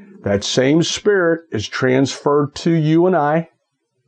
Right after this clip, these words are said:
so that when we speak God's word, it hovers over the darkness. It hovers over the problem, hovers over your children, hovers over, it hovers over anything you send it to.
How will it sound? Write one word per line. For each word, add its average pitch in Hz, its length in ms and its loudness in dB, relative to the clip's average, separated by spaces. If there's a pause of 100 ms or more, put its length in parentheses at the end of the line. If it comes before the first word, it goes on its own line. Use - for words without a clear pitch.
(760)
so 127 360 2
that 127 300 0
when 120 380 0
we 151 180 4
speak 160 520 0
God's 156 360 0
word, 165 480 2 (400)
it 123 180 0
hovers 151 840 0 (1160)
over 160 580 2 (280)
the 143 80 2
darkness. 165 720 0 (800)
It 131 120 2
hovers 156 480 2
over 156 240 2
the 151 120 0
problem, 139 400 -2
hovers 143 360 2
over 160 200 2
your 156 120 2
children, 147 480 -2
hovers 143 500 0
over, 156 400 0 (200)
it 135 120 0
hovers 156 440 0
over 170 300 2
anything 196 360 2
you 185 180 4
send 170 300 0
it 120 140 0
to. 95 300 -2